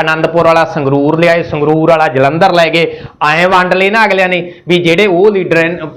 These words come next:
ਨਵੇਂ ਵਿੱਚ ਲੈ ਜਾਓ। ਲੋਕਾਂ ਨੇ ਫੇਰ ਉਹੀ, ਉਹੀ ਕਰਨਾ। ਤੇ ਹੁਣ ਇਹੀ ਕੁਛ ਕਰ ਰਹੇ ਆ। ਹੁਣ ਨਹੀਂ ਤੁਸੀਂ ਬੋਲਦੇ, ਹੁਣ ਦੱਸੋ। ਹੱਥ ਬੰਨ੍ਹ ਕੇ ਬੇਨਤੀ ਆ, ਜੇ ਕਰਨੇ ਆ ਤਾਂ ਹੁਣ ਸਵਾਲ ਕਰੋ ਉਹਨਾਂ ਨੂੰ। ਹੁਣ ਕੀ ਕਰ ਰਹੇ ਹਾਂ ਅਸੀਂ?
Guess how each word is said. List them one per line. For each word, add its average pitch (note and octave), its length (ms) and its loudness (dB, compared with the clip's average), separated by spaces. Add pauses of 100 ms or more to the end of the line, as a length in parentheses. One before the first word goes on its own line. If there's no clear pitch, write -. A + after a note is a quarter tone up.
ਨਵੇਂ D3 380 0
ਵਿੱਚ D3 240 -2
ਲੈ A#2+ 180 0
ਜਾਓ। A2 180 -6 (120)
ਲੋਕਾਂ C#3 320 0
ਨੇ C3+ 80 -2
ਫੇਰ C3 260 0
ਉਹੀ, C#3 240 0
ਉਹੀ C#3+ 240 -2
ਕਰਨਾ। D3 300 -2 (220)
ਤੇ E3+ 80 0
ਹੁਣ F3 200 2 (100)
ਇਹੀ F3 260 2
ਕੁਛ G#3+ 240 0
ਕਰ F#3 220 2
ਰਹੇ G#3 220 -2
ਆ। G#3 80 -6 (300)
ਹੁਣ F#3 200 2
ਨਹੀਂ A#3 180 2
ਤੁਸੀਂ A#3 300 0
ਬੋਲਦੇ, G3+ 480 4
ਹੁਣ F#3+ 260 0
ਦੱਸੋ। G#3+ 600 -2 (600)
ਹੱਥ F#3+ 200 0
ਬੰਨ੍ਹ F#3+ 340 0
ਕੇ A3+ 160 4
ਬੇਨਤੀ F#3 560 0
ਆ, G#3+ 260 2 (260)
ਜੇ F3 200 2
ਕਰਨੇ F#3+ 480 0
ਆ G#3+ 60 2
ਤਾਂ G#3+ 200 2
ਹੁਣ F3 280 0
ਸਵਾਲ F3 540 2
ਕਰੋ F#3+ 220 0
ਉਹਨਾਂ A3 380 0
ਨੂੰ। F#3 320 -6 (520)
ਹੁਣ F3+ 140 0
ਕੀ G3+ 280 -2
ਕਰ G#3 220 2
ਰਹੇ G#3+ 280 0
ਹਾਂ G#3+ 160 -2
ਅਸੀਂ? G#3+ 200 -6